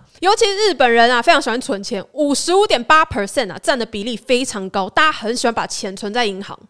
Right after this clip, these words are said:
不过中国的储蓄比例呢，意外的比较低。报告说呢，因为财富金融产品在中国很受欢迎，所以大家拿钱去投资这个证券去了。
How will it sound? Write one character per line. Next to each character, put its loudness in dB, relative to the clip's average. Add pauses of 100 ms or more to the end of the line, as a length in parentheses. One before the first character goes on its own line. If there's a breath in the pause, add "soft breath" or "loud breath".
(100)
不 2
过 6
中 4
国 8
的 4
储 -4
蓄 -2
比 -10
例 -2
呢， -4
意 -2
外 2
的 -4
比 -8
较 0
低。 -10
报 2
告 4
说 0
呢， -2
因 -4
为 2
财 -4
富 -6
金 -4
融 -2
产 -8
品 -8
在 -2
中 -6
国 -2
很 -8
受 -2
欢 -4
迎， -8
所 -6
以 -4
大 -2
家 2
拿 0
钱 -4
去 -6
投 -6
资 -10
这 -2
个 -2
证 -2
券 -2
去 -6
了。 -12